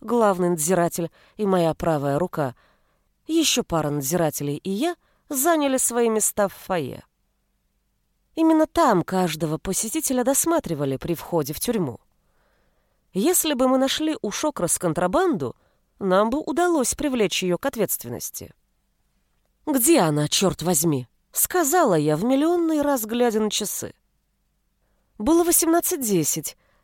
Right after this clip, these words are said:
и я подумала, что, несмотря на наши тайные усилия, кто-то предупредил фальшивого адвоката. "Да, ситуация складывается не очень", ответил Марк, нахмурившись.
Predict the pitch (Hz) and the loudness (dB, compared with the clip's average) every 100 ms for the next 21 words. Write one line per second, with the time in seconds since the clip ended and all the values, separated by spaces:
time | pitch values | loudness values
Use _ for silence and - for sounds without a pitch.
0 | _ - 208 202 190 175 277 330 180 156 | _ -4 0 2 2 2 2 4 4 2
1 | - 233 240 - 294 - 339 262 254 285 | 0 0 0 0 -2 -2 -2 0 0 -2
2 | - 196 240 233 165 143 143 156 - 370 | -4 -6 -2 0 2 0 0 -4 -2 0
3 | 226 139 - _ _ _ _ - - 339 | 2 -2 -6 _ _ _ _ -20 -6 -6
4 | - - 320 349 392 277 214 151 170 147 | -4 -4 -2 0 0 2 2 2 -2 -2
5 | - 160 135 139 160 214 - 139 - - | -2 -2 0 0 -2 -2 -4 -8 -10 -18
6 | _ _ _ _ _ _ _ _ _ _ | _ _ _ _ _ _ _ _ _ _
7 | _ _ _ - 160 202 208 214 208 214 | _ _ _ -6 2 6 6 4 2 0
8 | 214 220 233 - 240 226 - 240 226 233 | 2 2 2 2 2 0 0 0 2 2
9 | 247 - 269 277 277 190 151 - 165 170 | 2 2 0 2 4 6 4 0 0 -2
10 | 165 175 - 170 165 180 208 - 233 240 | 0 -2 0 0 2 0 -2 -6 -2 -2
11 | 220 185 127 - - - - - | 0 -2 -2 -8 -12 -10 -14 -16